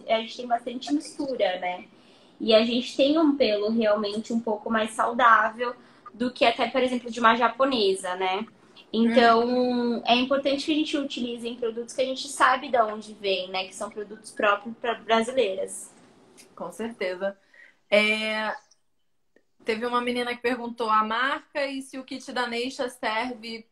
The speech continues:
Speaker 2: pra, pras duas técnicas.
Speaker 1: Sim, na verdade, eu sempre indico o da Neisha, né? Eu não indi-, indico outra. É, por quê? Na verdade, não é porque eu sou parceira da Sobelli mesmo, é porque eu realmente utilizo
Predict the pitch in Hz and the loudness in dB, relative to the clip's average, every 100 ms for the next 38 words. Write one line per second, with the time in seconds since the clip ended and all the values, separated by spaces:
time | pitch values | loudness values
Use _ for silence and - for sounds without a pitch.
0 | - 214 208 208 208 208 233 233 220 254 | -6 -2 0 2 0 -2 -6 -10 -8 -8
1 | 254 240 202 196 - 170 - _ _ _ | -8 -6 -8 -10 -20 -20 -20 _ _ _
2 | _ _ _ _ _ _ _ _ _ _ | _ _ _ _ _ _ _ _ _ _
3 | _ _ - 294 262 220 214 226 233 254 | _ _ -2 2 2 2 0 2 4 4
4 | 233 233 262 254 302 269 294 285 285 233 | 4 4 2 2 2 0 0 2 2 2
5 | 233 233 262 226 214 214 196 220 - 233 | -2 -4 -4 -2 0 0 -2 -4 -4 -2
6 | 202 196 202 247 - 233 - - 226 220 | -2 -4 -6 -8 -10 -12 -14 -4 0 0
7 | 220 - 208 185 185 - 247 311 - _ | -4 -12 -6 -6 -6 -4 -4 -4 -10 _
8 | _ _ _ _ _ - - - - _ | _ _ _ _ _ -20 -20 -20 -20 _
9 | - 214 208 208 202 202 196 196 196 196 | 0 6 8 8 6 0 0 0 0 0
10 | 190 196 - 262 - 254 196 208 220 226 | 0 -2 -4 -4 -2 -4 -2 -2 -2 0
11 | 220 226 233 233 233 240 294 294 294 - | 0 -2 -4 -4 -2 0 0 -2 -6 -10
12 | 262 220 226 - 240 233 240 - 214 208 | -10 -8 -10 -8 -4 -4 -4 -6 -4 -4
13 | 208 - 226 214 196 220 254 190 196 190 | -6 -8 -8 -2 -2 0 -4 -6 -10 -12
14 | - - 220 220 240 240 - 233 - 247 | -14 -10 -8 -4 -6 -6 -12 -14 -8 -4
15 | 233 269 262 262 | -2 -2 -6 -10